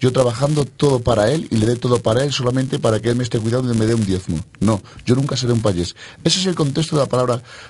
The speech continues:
payés. Yo nunca seré un payés. Es, esa es la, la palabra. Como bien decía,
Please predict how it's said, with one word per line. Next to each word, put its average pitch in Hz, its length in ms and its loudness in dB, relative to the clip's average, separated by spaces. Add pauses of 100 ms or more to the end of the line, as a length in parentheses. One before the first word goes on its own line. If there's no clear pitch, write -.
(140)
payés. 98 340 0
Yo 117 160 2
nunca 156 220 -2
seré 131 140 0
un 120 100 0
payés. 107 440 -2 (200)
Es, 165 260 0
esa 165 180 2
es 170 100 -4
la, 156 100 0 (120)
la 120 120 2
palabra. 104 400 -2 (360)
Como 110 220 2
bien 123 140 0
decía, 160 440 0